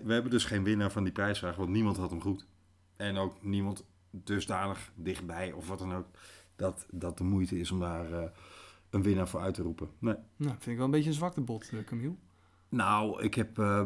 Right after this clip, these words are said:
Speaker 1: bij bijna elke inzender Mathieu op plek één zien staan. Ja, dan, dan kunnen we eigenlijk al niet meer gaan zeggen dat, dat we er alsnog een winnaar
Speaker 2: Hij is
Speaker 1: uitroepen.
Speaker 2: wel gefinished, hè?
Speaker 1: Hij is als
Speaker 2: Ja.
Speaker 1: tweede na laatste, ja.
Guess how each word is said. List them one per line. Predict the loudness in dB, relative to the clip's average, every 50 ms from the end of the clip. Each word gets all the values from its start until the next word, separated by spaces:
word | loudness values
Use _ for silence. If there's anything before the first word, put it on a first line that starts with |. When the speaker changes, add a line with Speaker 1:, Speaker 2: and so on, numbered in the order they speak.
| 2
Speaker 1:
bij | 4 4 4 6 6 4 4 4 2
bijna | 2 2 4 4 2 2
elke | 2 2 0 2 0
inzender | 2 2 4 4 4 4 4 4 4 4
Mathieu | 4 4 2 2 2 4 4 4 4 2
op | 2 0 -4 -4 -6 -10 -14 -6
plek | -2 0 0 0
één | 2 4 4 4
zien | 4 4 2 2
staan. | 2 0 0 0 0 0 0
Ja, | 0 2 2
dan, | 2 2 0 0 2
dan | 4 4 4 6
kunnen | 8 8 10 12 12
we | 10
eigenlijk | 10 10 8 10 10 8 10 12
al | 12
niet | 12 12 12 12
meer | 12 12 12 12
gaan | 12 12 10 12
zeggen | 10 10 8 8 8 8 6 4 4 2 -2 -10 -12 -12 -14 -16 -6 0
dat, | 4 6 6 6 6 4 6 8
dat | 8 10 10
we | 10 10
er | 10 10
alsnog | 10 8 6 8 6 6 6
een | 6 6 6
winnaar | 6 6 8 8 6
Speaker 2:
Hij | 6 6
is | 6
Speaker 1:
uitroepen. | 6 6 6 6 6 6
Speaker 2:
wel | 4 4
gefinished, | 2 0 4 4 6 6 6 4 4 2
hè? | 2 2
Speaker 1:
Hij | 4 4
is | 2 2 -2 -10 -14 -16 -8 -4
als | -2 -2 0
Speaker 2:
Ja. | 4
Speaker 1:
tweede | 6 6 6 6
na | 6 4
laatste, | 6 6 4 2 2 2 0
ja. | 0 0